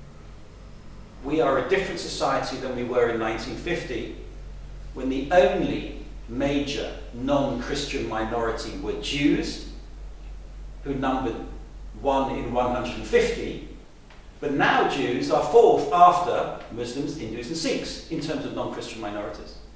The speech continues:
And minorities are not just one in one hundred fifty in this country, but one in ten. The landscape has changed, and I mentioned also the growth of, uh, secularism. But not just in this country.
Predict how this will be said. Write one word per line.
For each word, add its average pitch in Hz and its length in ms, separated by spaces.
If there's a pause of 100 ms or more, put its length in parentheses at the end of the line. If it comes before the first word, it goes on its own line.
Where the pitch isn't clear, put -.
(920)
And - 120
minorities 165 520
are 151 80
not 160 200
just 147 200
one 147 280
in 131 140
one 135 140
hundred 139 280
fifty 123 460
in 135 100
this - 160
country, 120 300
but 123 240
one 143 340
in 120 380
ten. - 260 (2000)
The 147 100
landscape - 500
has - 160
changed, 107 400 (160)
and 107 120
I 110 100
mentioned 117 400
also 101 520
the 98 140 (380)
growth 101 260
of, - 240
uh, 90 280
secularism. - 760 (960)
But - 140
not - 140
just - 180
in 101 100
this 98 200
country. - 360